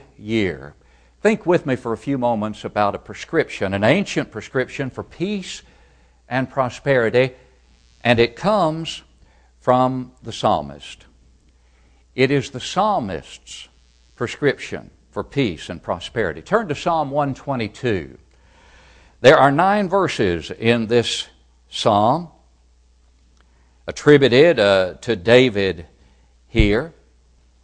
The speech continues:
Let's read those verse, tho-, those nine verses that comprise this psalm and see how these verses provide for us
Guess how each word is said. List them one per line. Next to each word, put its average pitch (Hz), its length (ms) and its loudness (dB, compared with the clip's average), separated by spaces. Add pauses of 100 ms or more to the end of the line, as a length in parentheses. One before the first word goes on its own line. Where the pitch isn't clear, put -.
(380)
Let's 151 240 -2
read 147 240 0
those 123 200 0
verse, 127 400 -8
tho-, 120 240 -2
those 113 260 0
nine 123 300 0
verses 123 400 -2
that 101 80 -6
comprise 139 600 0
this 107 180 -4
psalm 123 440 0 (360)
and 127 140 0
see 233 400 0
how 156 340 2
these 147 260 -2
verses 123 520 -2
provide 151 600 -2
for 147 320 0
us 80 440 -8